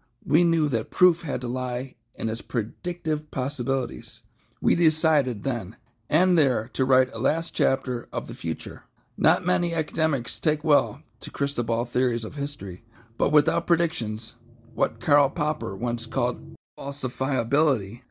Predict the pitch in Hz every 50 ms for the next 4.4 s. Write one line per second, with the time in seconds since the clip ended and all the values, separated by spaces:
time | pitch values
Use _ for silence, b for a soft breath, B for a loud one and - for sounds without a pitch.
0 | _ _ _ - 151 175 185 185 170 170 165 165 165 143 127 120 110 110 - 117
1 | 107 - 147 147 147 147 - - 107 101 104 - 123 131 131 127 127 135 - -
2 | _ _ _ - - - - 180 180 - - - 151 151 135 131 131 123 123 123
3 | 131 123 127 117 123 110 120 120 120 117 120 - - 113 113 117 113 110 - _
4 | _ _ _ _ _ - 135 131